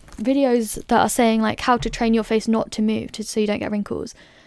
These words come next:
it's just like, what, what on earth is that? Like, <laughs> it's kind of like, are we in a dystopia right now? Because this stuff is, and it's so, it's not been, like, super gradual, but I think it's been gradual enough that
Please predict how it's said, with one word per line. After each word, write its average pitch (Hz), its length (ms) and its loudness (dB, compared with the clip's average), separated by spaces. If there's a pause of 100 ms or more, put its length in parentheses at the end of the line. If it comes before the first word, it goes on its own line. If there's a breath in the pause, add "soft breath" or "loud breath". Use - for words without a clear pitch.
(260 soft breath)
it's 240 160 -2
just 294 200 0
like, 285 180 4
what, 262 300 -4
what 277 240 4
on 302 80 6
earth 294 200 6
is 294 160 0
that? - 360 -8
Like, 240 240 2
<laughs> - 1120 4
it's 262 180 2
kind 339 180 2
of 339 60 2
like, 339 160 4
are 269 80 8
we 285 160 8
in 311 80 8
a 311 60 6
dystopia - 720 2
right - 180 -6
now? - 200 -6
Because 226 240 -4
this 294 120 0
stuff 311 280 0
is, 226 160 -2 (180)
and 254 120 6
it's - 120 0
so, 320 360 2 (100)
it's 285 160 -4
not 440 180 -2
been, 453 120 -6 (120)
like, - 140 -8
super 240 340 -2
gradual, 240 400 -4
but 247 80 -2
I 226 60 -4
think 285 140 -4
it's - 100 -14
been 359 220 -6
gradual 233 420 -4
enough 208 360 -4
that 208 220 0